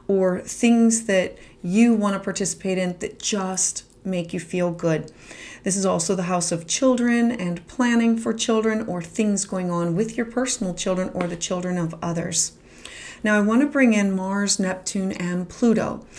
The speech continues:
Mars is in your seventh house. Mars in your seventh house is your significant other, your business partner, or your one-on-one best friends, or it's you with clients. So themes and topics that surround that.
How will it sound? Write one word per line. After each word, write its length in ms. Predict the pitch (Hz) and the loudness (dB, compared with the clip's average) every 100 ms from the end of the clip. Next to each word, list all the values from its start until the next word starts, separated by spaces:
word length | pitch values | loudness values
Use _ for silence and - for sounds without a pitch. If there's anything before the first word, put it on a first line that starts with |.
| - - | -20 -10
Mars 360 | 202 202 262 294 | -2 0 2 2
is 160 | 285 247 | 4 4
in 160 | 226 | 4
your 80 | 202 | 2
seventh 540 | - - 185 185 185 | 0 -2 -2 -4 -8
house. 420 | - 196 - - - - - - | -6 -6 -4 -6 -8 -14 -12 0
Mars 280 | 202 262 285 | 2 4 6
in 120 | 269 | 6
your 80 | 226 | 4
seventh 380 | - 196 190 | 2 0 -2
house 340 | - 185 175 - | -4 -2 -2 -2
is 400 | 185 180 170 - - _ _ - _ _ - - - | -2 -2 -2 -6 -14 _ _ -20 _ _ -16 -16 -4
your 500 | 185 180 175 170 170 - - | 0 4 4 4 0 -12 -12
significant 640 | - 190 170 185 254 311 - | -2 0 0 -2 0 -2 -2
other, 440 | 175 180 262 311 - - - | 0 2 2 0 -6 -18 -8
your 500 | 180 190 180 180 175 | -2 0 2 0 0
business 380 | - 247 240 226 | 2 4 4 2
partner, 600 | - 233 226 233 226 220 226 | 0 0 2 2 2 0 0
or 160 | 190 | 0
your 220 | 180 180 | 0 -2
one-on-one 720 | 175 170 202 202 196 190 196 180 | -2 -2 -2 0 0 0 -2 -2
best 280 | 196 - | -2 -2
friends, 520 | - 196 190 190 185 - - - - - | -4 -4 -2 -2 -4 -8 -16 -20 -8 -2
or 340 | 190 185 - | 2 2 0
it's 240 | 190 185 220 | -2 -4 -6
you 320 | 180 190 208 | -2 0 2
with 260 | 190 175 - | 0 -2 -6
clients. 580 | - 180 175 165 160 | -6 -2 2 2 2
So 320 | - - 190 170 | 0 0 0 -2
themes 560 | 165 - 202 202 196 | -2 0 2 2 0
and 160 | 175 165 | -4 -6
topics 460 | - 185 185 180 | -4 -4 -4 -4
that 120 | - - | -6 -2
surround 520 | - 175 175 170 160 | 0 0 2 2 2
that. 360 | 165 180 220 | 2 2 0